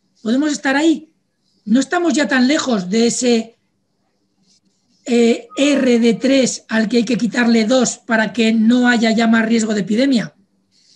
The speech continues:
que sería un sesenta y seis por ciento de la población. Es decir,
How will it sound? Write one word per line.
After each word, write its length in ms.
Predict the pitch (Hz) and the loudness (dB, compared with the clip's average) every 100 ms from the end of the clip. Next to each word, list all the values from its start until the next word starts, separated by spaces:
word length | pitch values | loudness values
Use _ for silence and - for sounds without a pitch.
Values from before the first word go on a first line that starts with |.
| _ _ _ | _ _ _
que 80 | 208 | -8
sería 220 | 208 233 | -2 0
un 60 | |
sesenta 340 | 233 202 226 226 | 0 0 0 0
y 60 | |
seis 180 | 220 226 | -2 -4
por 180 | 170 208 | -4 -6
ciento 340 | 240 233 226 | -2 0 0
de 80 | 220 | -2
la 140 | 208 208 | -4 -4
población. 640 | 196 190 262 277 202 - _ _ _ _ _ _ _ | -6 -4 -2 -2 -2 -6 _ _ _ _ _ _ _
Es 80 | |
decir, 440 | 226 - 254 185 | -6 -2 0 -2